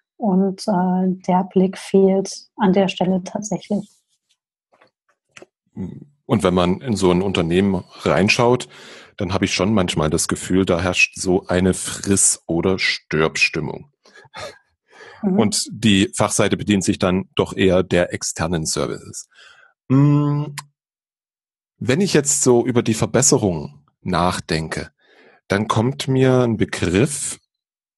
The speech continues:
Speaker 2: in, in den Kopf, ähm, Customer Journey.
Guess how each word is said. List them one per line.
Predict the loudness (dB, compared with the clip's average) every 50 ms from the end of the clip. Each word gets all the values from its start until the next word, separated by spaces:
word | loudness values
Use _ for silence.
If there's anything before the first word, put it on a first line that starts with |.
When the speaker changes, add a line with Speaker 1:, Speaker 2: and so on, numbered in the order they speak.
| _ _ _ _ _ _ _ _ _ _ _ _ _ _ _ _ _ _
Speaker 2:
in, | 2 2 4 4 4 2 0 -2 -6 -14 -20 -20 -20 -10 -2
in | 0 2 4
den | 4 2 2
Kopf, | 2 2 0 0 0 -2 -8 -8 -4 0
ähm, | 0 2 2 2 0
Customer | 0 0 0 2 2 0 0
Journey. | 0 2 2 2 2 0 -2 -6 -8